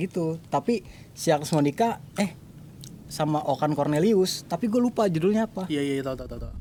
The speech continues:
Speaker 2: Terus ini, Pak, zamannya, zamannya Raffi Ahmad tuh yang baru keluar apa?
Speaker 1: Oh iya, anjir. Inikah,
Speaker 2: Hah?
Speaker 1: Inikah Rasanya.
Speaker 2: Inikah Rasanya, iya.
Speaker 1: Inikah
Speaker 2: Wah, tuh
Speaker 1: Rasanya.
Speaker 2: ganteng banget lu tuh.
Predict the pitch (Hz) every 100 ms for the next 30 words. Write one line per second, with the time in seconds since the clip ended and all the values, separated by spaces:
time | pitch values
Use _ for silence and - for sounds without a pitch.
0 | - - - - - - - - - -
1 | - - - - - 160 185 180 170 151
2 | - - - - 151 151 151 151 147 151
3 | 151 151 - 147 143 156 170 175 160 151
4 | 143 165 156 160 175 - - - - -
5 | - - - - - - - 190 220 196
6 | 214 220 196 175 185 185 170 - - -
7 | - 196 208 226 208 185 - 185 202 196
8 | 185 208 240 190 165 165 180 190 180 -
9 | - 208 240 196 202 185 - - 190 196
10 | 196 185 165 208 220 180 139 147 147 156
11 | 165 160